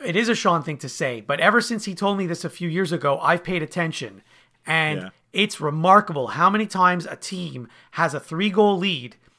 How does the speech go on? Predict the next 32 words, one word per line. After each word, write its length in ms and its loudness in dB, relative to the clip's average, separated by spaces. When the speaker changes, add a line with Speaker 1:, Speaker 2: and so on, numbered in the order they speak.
Speaker 1:
and 140 0
if 100 -8
the 100 -10
team 280 -2
that's 140 -4
behind 580 2
scores 420 0
just 240 -6
one 260 2
goal 560 4
Speaker 2:
The 60 -6
Speaker 1:
before, 260 2
Speaker 2:
momentum 260 -2
Speaker 1:
bef-, 140 4
Speaker 2:
changes. 260 -4
Speaker 1:
before, 380 6
Speaker 2:
Yeah. 60 6
Speaker 1:
before 360 4
the 80 2
ten-minute 440 2
mark 260 4
of 80 -2
the 80 -4
second 340 -2
period, 560 0
Speaker 2:
Yeah. 260 -4
Speaker 1:
that 300 6
team 420 0
wins 440 0
quite 540 2
often. 460 2
Speaker 2:
Wow. 300 -10